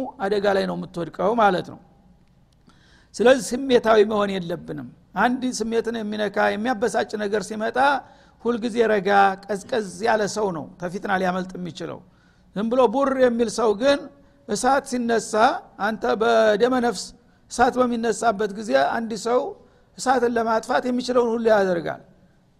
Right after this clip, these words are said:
አዎ፣ እንደ አቧራ ያለው አቧራውን፣ ድንጋይ ያለው ድንጋዩን፣ ቅጠል ያለው ቅጠሉን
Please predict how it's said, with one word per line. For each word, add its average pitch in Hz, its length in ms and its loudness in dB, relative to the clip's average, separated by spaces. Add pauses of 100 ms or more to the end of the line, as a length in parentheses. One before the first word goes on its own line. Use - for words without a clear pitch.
አዎ፣ 214 180 6 (160)
እንደ 220 160 -2 (680)
አቧራ 233 340 8
ያለው 240 320 8
አቧራውን፣ 226 460 4
ድንጋይ 233 280 2
ያለው 226 240 4
ድንጋዩን፣ 220 380 -2
ቅጠል 240 240 -2
ያለው 240 260 2
ቅጠሉን 240 400 -4